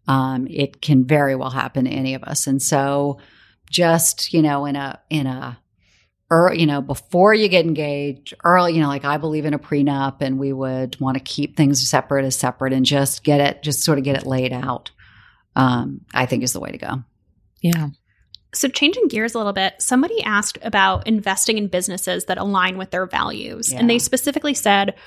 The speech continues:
Speaker 3: "Are cause-driven investments, so specifically, like, eco-friendly or female-founded, are they inherently less lucrative?"
Speaker 1: No, no, no,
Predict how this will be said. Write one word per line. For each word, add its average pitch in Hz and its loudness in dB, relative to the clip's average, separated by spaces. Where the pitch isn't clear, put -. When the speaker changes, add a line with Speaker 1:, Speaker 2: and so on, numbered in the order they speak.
Speaker 3:
"Are 226 4
cause-driven 220 2
investments, 190 -2
so 202 -2
specifically, 202 -6
like, 185 -8
eco-friendly 240 -2
or 190 -4
female-founded, 226 -2
are 220 0
they 214 2
inherently 208 -6
less 175 -6
lucrative?" - -14
Speaker 1:
No, 185 2
no, 196 -4
no, 156 -4